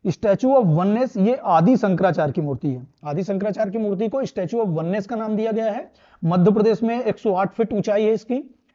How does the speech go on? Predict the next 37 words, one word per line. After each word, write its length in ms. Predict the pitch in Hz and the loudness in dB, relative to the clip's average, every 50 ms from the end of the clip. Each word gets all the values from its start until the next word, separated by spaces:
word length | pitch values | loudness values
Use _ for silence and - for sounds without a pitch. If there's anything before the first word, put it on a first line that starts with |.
| _ _ _ | _ _ _
Statue 520 | - - - 226 202 196 - 254 269 277 254 | -8 -4 0 0 0 2 2 2 2 2 2
of 40 | 196 | 2
Unity, 680 | 170 151 147 160 175 180 190 180 190 - 254 285 302 311 - - - _ _ _ _ _ - | 2 2 4 4 2 2 0 2 2 2 2 2 0 -2 -8 -14 -20 _ _ _ _ _ 0
ये 100 | 190 190 | 0 0
सरदार 380 | 196 196 170 170 190 202 214 | 0 0 0 2 2 0 0
पटेल, 360 | 190 226 190 - 220 226 240 - | 0 -2 0 2 2 2 2 0
सबको 400 | - - 185 160 175 - - 220 | -2 -2 -2 -2 0 0 0 -2
पता 220 | 233 208 - - | -2 -4 -2 -2
है, 120 | - 233 | -2 0
गुजरात 400 | 202 170 170 156 165 185 196 190 | 0 0 -2 -2 -2 -2 -4 -4
के 100 | - 233 | -2 -2
बड़ौच 420 | 208 170 160 160 160 165 190 - 208 | -2 0 0 -2 -2 -2 -2 -2 -2
में 120 | 208 233 | -4 -2
एक 140 | 233 196 - | -4 -6 -4
सौ 120 | - 233 | -2 -2
बयासी 500 | 185 143 156 151 156 165 - - 240 240 | 0 0 0 -2 -2 -4 -4 -2 0 0
मीटर 400 | 208 175 160 165 156 156 233 226 | 2 2 2 0 0 0 -2 -2
की 80 | 190 226 | -2 -2
ऊंचाई 360 | 226 202 240 220 220 233 220 | -4 -4 -2 -2 -2 -2 -2
है। 240 | 202 233 277 - - _ _ _ _ _ _ _ _ _ - | -4 -6 -8 -14 -20 _ _ _ _ _ _ _ _ _ -8
Statue 400 | 175 - - 208 185 - 240 233 | -6 -2 -2 -2 0 2 2 2
of 80 | 233 202 262 | 2 0 -2
Equality, 680 | 226 - - 233 214 208 190 - - 233 247 262 285 - | -4 -4 -2 0 2 2 2 2 0 0 0 0 -2 -6
संत 500 | - - - - 208 214 233 240 226 - - 269 262 269 269 - - | -14 -20 -4 -2 0 0 0 0 -2 -2 -2 -2 -2 -2 -4 -6 -6
रामानुजाचार्य, 920 | 185 165 165 170 185 214 226 226 233 233 233 220 - 220 220 240 247 - - _ _ _ _ _ _ _ _ 196 | -4 -2 -2 -2 -2 -2 -2 -2 -2 -2 -2 -2 -2 0 0 0 -2 -6 -14 _ _ _ _ _ _ _ _ 0
ये 60 | 180 | 2
मूर्ति 260 | 175 185 185 - 226 | 2 2 2 0 0
तेलंगाना 500 | 202 208 196 190 190 185 185 180 185 220 | 0 2 0 0 0 -2 -2 -4 -4 -2
में 100 | 226 220 | -2 -2
स्थापित 360 | 196 - - 214 185 - 214 214 | -4 -2 -2 -2 -2 0 -2 -2
है, 80 | 214 | -2
छियासठ 340 | - - 185 160 156 - 190 | -4 -4 -8 -8 -6 -6 -6
मीटर 300 | 190 214 208 208 220 214 | -4 -4 -4 -4 -4 -4
ऊंची 200 | 214 180 - 220 | -4 -2 -2 -2
है। 240 | 202 202 233 262 - _ _ _ _ _ _ _ _ - | -2 -2 -4 -8 -14 _ _ _ _ _ _ _ _ -8
Statue 380 | 185 - - 226 208 202 247 247 | -8 -6 -4 -4 -4 -2 0 0
of 140 | 262 247 | 0 0